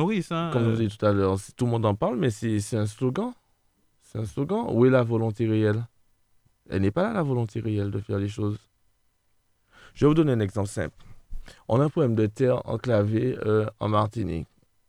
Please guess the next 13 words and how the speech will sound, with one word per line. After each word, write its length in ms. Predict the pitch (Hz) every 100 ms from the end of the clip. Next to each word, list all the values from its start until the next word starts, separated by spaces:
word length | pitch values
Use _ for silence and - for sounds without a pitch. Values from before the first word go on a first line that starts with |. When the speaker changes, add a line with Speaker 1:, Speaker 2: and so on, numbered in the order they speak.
| _
Speaker 2:
Si, 420 | - - - -
je 140 | 101 135
ne 140 | 143
sais 140 | 139
pas 160 | 151 117
si 220 | 110 107
vous 120 | 107
connaissez 340 | 107 110 107 113 - _ _
toute 160 | 143 -
la 180 | - 107
procédure 840 | 104 110 107 110 110 113 117 127 135 _ - _ _
pour 180 | 107 104
désenclaver 880 | 110 110 104 107 104 95 107 101